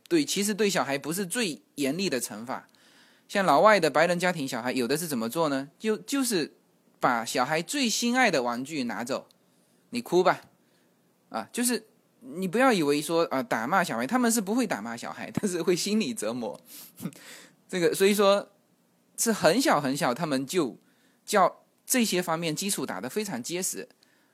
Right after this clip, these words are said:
要尊敬父母，要对人要友善，要有爱心，啊，要诚实，啊，这些东西都是从小基础打起的。然后带出来的时候，你感觉那个小孩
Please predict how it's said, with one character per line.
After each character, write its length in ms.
要 360
尊 380
敬 400
父 240
母， 260
要 160
对 220
人 180
要 160
友 220
善， 340
要 120
有 140
爱 160
心， 340
啊， 240
要 160
诚 280
实， 380
啊， 180
这 220
些 140
东 120
西 120
都 100
是 80
从 320
小 240
基 160
础 160
打 160
起 200
的。 100
然 140
后 120
带 200
出 140
来 100
的 120
时 80
候， 140
你 100
感 200
觉 120
那 100
个 80
小 160
孩 280